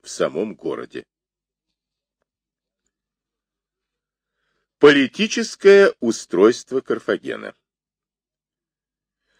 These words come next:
Политический строй Карфагена представлял собой олигархию,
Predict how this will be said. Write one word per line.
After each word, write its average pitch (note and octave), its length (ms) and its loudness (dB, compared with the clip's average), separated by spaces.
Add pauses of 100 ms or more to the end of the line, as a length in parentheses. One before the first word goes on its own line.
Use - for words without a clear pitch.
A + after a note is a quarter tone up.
(300)
Политический F#3 760 2
строй F3+ 300 4
Карфагена A2 800 0 (720)
представлял C#3+ 560 0
собой F3 440 2
олигархию, C#3 1000 -2